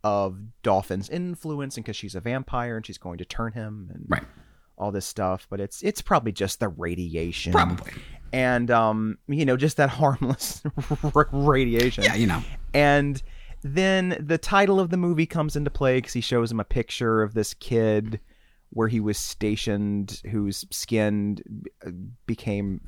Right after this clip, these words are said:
Speaker 1: ref-, reflective like a mirror or something.
Speaker 2: Something like that.
Speaker 1: Something, yeah.
Speaker 2: Yeah.
Speaker 1: And, uh,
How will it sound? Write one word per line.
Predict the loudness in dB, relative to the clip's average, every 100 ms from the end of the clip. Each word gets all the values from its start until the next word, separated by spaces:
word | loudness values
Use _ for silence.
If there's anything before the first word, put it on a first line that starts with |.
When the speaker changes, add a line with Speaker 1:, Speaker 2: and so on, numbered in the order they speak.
| -10
Speaker 1:
ref-, | -4 -4 -4 -12 -14 -16 -18 -20 -20 -20 -20 -10 -2
reflective | -2 0 -4 -2 -4 -2
like | -4 -4
a |
mirror | -4 -4 -4 -4 -6
or | -8 -10
something. | -14 -12 -12 -4
Speaker 2:
Something | 0 2 0
like |
that. | -4 -10 -18 -20 -20 _ -20 -20 -20 -20 _ _
Speaker 1:
Something, | -14 -8 -6 -6 -6
yeah. | -4 -4 -4 -10 -10
Speaker 2:
Yeah. | -8 -8 -14 _
Speaker 1:
And, | 0 2 0 2
uh, | 4 6 4